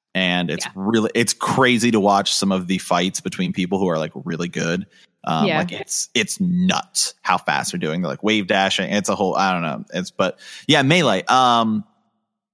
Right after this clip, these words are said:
Speaker 2: You get, like,
Speaker 1: it
Speaker 2: different
Speaker 1: has
Speaker 2: kind of matches. Like, you have timed
Speaker 1: Oh, yeah.
Speaker 2: matches,
Speaker 1: Yeah, there are
Speaker 2: regular
Speaker 1: ton-
Speaker 2: stock match, coin.
Speaker 1: Yeah, there, there are a ton more characters. Um, Melee's the, has Pichu. Um, Pichu is the only character who has not been brought back, um, at,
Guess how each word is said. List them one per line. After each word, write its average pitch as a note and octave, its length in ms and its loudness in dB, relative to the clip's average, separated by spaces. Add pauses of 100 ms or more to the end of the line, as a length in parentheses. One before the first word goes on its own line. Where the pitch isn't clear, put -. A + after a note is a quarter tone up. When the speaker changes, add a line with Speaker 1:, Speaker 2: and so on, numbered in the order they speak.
(480)
Speaker 2:
You C4 80 0
get, D#4 100 4
like, D4 80 4
Speaker 1:
it B3 80 4
Speaker 2:
different B3+ 200 4
Speaker 1:
has B2 80 0
Speaker 2:
kind B3+ 140 2
of A#3+ 120 -10
matches. G3 640 -6
Like, G3 140 -10
you G3+ 80 -6
have G3 60 -8
timed F#3+ 480 -4 (100)
Speaker 1:
Oh, D3+ 60 2
yeah. D3 180 4
Speaker 2:
matches, F3+ 180 -4 (140)
Speaker 1:
Yeah, C#3 120 4
there C#3+ 80 6
are C#3+ 40 4
Speaker 2:
regular G#3+ 200 -2
Speaker 1:
ton- E3+ 180 2
Speaker 2:
stock F#3 340 -2
match, F3+ 560 -6
coin. A3 220 0
Speaker 1:
Yeah, C#3+ 80 6
there, C#3 240 0 (300)
there B2+ 120 6
are A#2+ 40 6
a A2+ 40 0
ton D3+ 220 2
more D3 160 4
characters. A#2 800 2
Um, G2 500 2
Melee's C#3+ 380 4
the, A2 380 2
has A2 640 0 (300)
Pichu. A2 760 0 (100)
Um, G2 240 0
Pichu B2 240 -4
is A#2+ 100 0
the G#2 120 2
only A2 160 2
character G#2+ 340 -2
who G#2+ 60 -2
has G2 120 -2
not G2 240 0
been F#2+ 180 0
brought F#2 300 -2
back, F#2+ 440 -2 (360)
um, F2+ 360 -2
at, - 140 -4